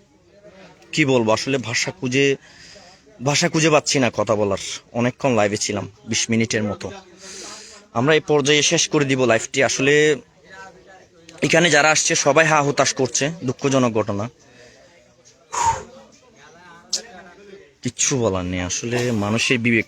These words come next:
কোন পর্যায়ে গিয়ে ঠেকেছে ভাই। ঠিক আছে, আপনারা কমেন্ট করুন, কে কোথা থেকে দেখছেন আমাদেরকে একটু জানান,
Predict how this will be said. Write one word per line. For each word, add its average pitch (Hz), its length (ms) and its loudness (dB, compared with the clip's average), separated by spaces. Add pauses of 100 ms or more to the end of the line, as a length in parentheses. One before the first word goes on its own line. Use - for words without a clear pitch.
কোন 131 140 0
পর্যায়ে 113 400 0
গিয়ে 110 200 0
ঠেকেছে 117 360 -2
ভাই। 98 280 -4 (3250)
ঠিক 113 160 -10
আছে, 110 200 -4
আপনারা 107 300 0
কমেন্ট 123 340 0
করুন, 120 240 0
কে 127 160 -2
কোথা 120 220 -4
থেকে 123 180 -2
দেখছেন 110 340 -2
আমাদেরকে 110 300 0
একটু 120 200 -4
জানান, 110 340 2